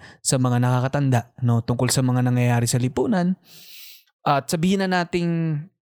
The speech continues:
sa mga isyong pampolitika o mga pilosopiya, ano, ang mahirap pa, minsan mismong mga magulang, tito o tita o iba pang kamag-anak nila,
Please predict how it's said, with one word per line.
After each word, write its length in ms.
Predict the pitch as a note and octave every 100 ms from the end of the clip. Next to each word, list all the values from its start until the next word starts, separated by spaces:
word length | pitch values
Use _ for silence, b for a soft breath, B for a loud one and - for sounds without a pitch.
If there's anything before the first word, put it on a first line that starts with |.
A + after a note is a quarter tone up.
| _ _ _
sa 140 | -
mga 160 | A2+ B2+
isyong 300 | B2+ C#3+ B2
pampolitika 960 | B2 A#2+ A#2+ B2 A#2+ C#3 C3+ C#3 C#3 B2
o 240 | A2 A#2+
mga 240 | C#3 A#2 A2+
pilosopiya, 880 | A#2+ A#2+ C3 B2 C#3 D3+ C#3+ D3 D3+
ano, 320 | B2 A#2+ A#2+ B B B B B B
ang 260 | - C#3+ D3
mahirap 400 | D#3 F3+ F3+ F3+
pa, 300 | D3 C3 C#3
minsan 480 | C#3+ F#3 G#3 D#3+ D#3
mismong 400 | F3+ F#3 F#3 F#3
mga 260 | F3+ F3 E3+
magulang, 760 | E3 C#3+ D3 D3 D3+ D#3 D#3+ D#3+ D#3+ -
tito 400 | C#3 D3 - C3+
o 80 | C#3
tita 640 | E3 E3+ E3+ F3 E3 D#3+
o 80 | C#3
iba 160 | C#3
pang 160 | C#3 C#3
kamag-anak 560 | C#3 C#3 A#2 B2 B2 B2
nila, 360 | B2 C#3 D3